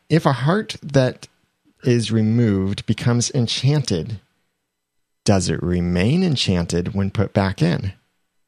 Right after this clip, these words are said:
Does Mary Margaret now have an enchanted heart that can now love David, Emma, and Henry more stronger than, more strongly than before?"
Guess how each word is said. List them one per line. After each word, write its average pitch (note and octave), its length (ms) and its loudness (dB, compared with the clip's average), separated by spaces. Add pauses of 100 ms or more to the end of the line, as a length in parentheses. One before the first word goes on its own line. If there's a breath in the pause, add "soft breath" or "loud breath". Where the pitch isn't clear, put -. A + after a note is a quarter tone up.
(420)
Does A2 160 4
Mary A#2+ 260 4
Margaret A2+ 420 2
now G#2 220 2
have G#2+ 420 0
an G#2+ 80 2
enchanted G#2 600 0
heart G#2 380 0
that - 180 -4
can G2 440 0 (220)
now G#2 500 2 (180)
love G#2 640 2 (480 soft breath)
David, G#2 420 4 (120)
Emma, G#2+ 400 4
and G2 180 2
Henry G#2+ 640 0
more G2+ 280 0
stronger A2 640 -2 (240)
than, G2+ 320 2
more G#2 180 0
strongly A2 440 0
than G2+ 220 2
before?" A2 440 0